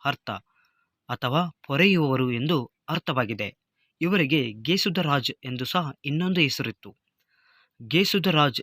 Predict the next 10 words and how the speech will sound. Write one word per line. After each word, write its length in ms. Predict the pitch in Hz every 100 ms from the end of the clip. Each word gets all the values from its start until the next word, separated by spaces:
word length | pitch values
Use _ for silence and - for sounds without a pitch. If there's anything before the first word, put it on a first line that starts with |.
| -
ಎಂದರೆ 440 | 127 127 151 117 -
ಉದ್ದ 220 | 156 147 196
ಕೂದಲಿನವನು 880 | - 143 135 143 139 127 120 127 120 -
ಎಂದು 320 | 147 170 135 - -
ಅರ್ಥ. 220 | 160 - 110 - _ _ _
ಇವರು 200 | 151 143
ಮೂಲ 280 | 127 147 190
ಹೆಸರು 420 | 170 123 156 131
ಸೈಯದ್ 480 | 117 - 139 175 151
ಮೊಹಮ್ಮದ್ 500 | 139 123 147 165 165